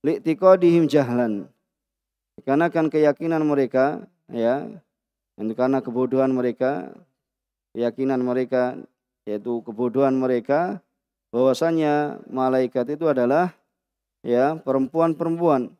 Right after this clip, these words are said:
"Wa annahum banatullah," dan bahwasanya mereka ini adalah anak-anak perempuan Allah. "Wa ma lahum bidzalika min ilmin shahih,"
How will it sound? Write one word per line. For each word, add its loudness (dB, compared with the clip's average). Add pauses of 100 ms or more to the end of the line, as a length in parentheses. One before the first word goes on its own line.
(920)
"Wa -2
annahum 0 (720)
banatullah," 2
dan 0
bahwasanya 0
mereka -2
ini -4
adalah 0
anak-anak -2
perempuan -2
Allah. 0 (800)
"Wa -2
ma 2
lahum 2
bidzalika 0
min -2
ilmin 0
shahih," -2